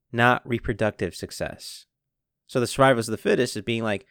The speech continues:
"Oh, if you're able to eat the most, be the strongest, you'll get the most mates, so your genetics pass on." Well,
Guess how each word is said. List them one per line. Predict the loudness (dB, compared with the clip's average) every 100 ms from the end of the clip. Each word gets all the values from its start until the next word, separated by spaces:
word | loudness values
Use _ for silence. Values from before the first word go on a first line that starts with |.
| _ _ 0
"Oh, | 2
if | 4
you're | 4 4 4
able | 2 0 -2
to | -2 -4 -4
eat | -4
the | -4
most, | -4 -4 -4 -6 -12 -16 -20 _ _ _ _ _ -6
be | -2
the | -2
strongest, | -2 0 0 2 -2 -2 -6
you'll | -2
get | -2 -2 _ _ _ _ _ -8
the |
most | -4 -4 -4
mates, | -4 -4 -4
so | -8
your |
genetics | -6 -6 -6 -4
pass | -4 -4
on." | -10 -12 -18 _ _ _ _ _ _ _ -14
Well, | -8 -8 -8 -8 -10